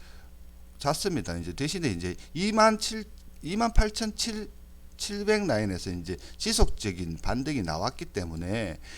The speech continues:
이만 팔천 칠백 좀 여위에서 한 삼십 라인에서 이십오 프로, 어, 지정가 매도를 걸어놓고,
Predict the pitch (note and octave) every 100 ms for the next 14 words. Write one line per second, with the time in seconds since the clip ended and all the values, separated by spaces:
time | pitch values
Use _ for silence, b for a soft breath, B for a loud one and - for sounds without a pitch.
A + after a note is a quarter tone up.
0 | B B G#2+ C#3+ E3 E3 - F#3 F3+ -
1 | F#3 - G#3 G3 G3 G3 G3 F#3+ - -
2 | B B B B B B B - - -
3 | - - - - C3+ C#3 A#2 A2+ A#2+ F#3+
4 | F#3 A#2 G#2+ A2 A2+ G#2+ - A3+ F#3+ A2+
5 | F2 F2 E2+ D#2+ F#2 G#2 F#2+ C3 E3 E3+
6 | E3 - - A2 G#2 B2+ C#3+ - - -
7 | F#2 E2+ E2 E2 E2 A#2 C3 D3+ - F#2
8 | E2+ A#2 A2 - B2+ A2 G2 B2 - -
9 | G#2 B2+